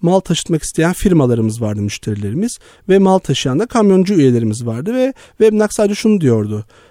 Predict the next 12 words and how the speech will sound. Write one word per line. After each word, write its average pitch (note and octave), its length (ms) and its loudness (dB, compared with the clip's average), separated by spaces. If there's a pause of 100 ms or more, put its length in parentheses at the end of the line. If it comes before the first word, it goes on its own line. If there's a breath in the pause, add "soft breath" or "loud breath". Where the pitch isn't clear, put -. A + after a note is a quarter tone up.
(160)
E, C#3 140 2
siz G#3 300 -4
ey G3+ 200 4
firmalar D#3 560 0
gelin D3+ 500 0
ihtiyaçlarınızı D3+ 680 -2
yazın. B3 380 0 (380 soft breath)
Bu A3 100 2
ihtiyaçları F3+ 500 0
karşılayacak D#3+ 560 -2
kamyoncular D#3 720 2
da B2+ 220 0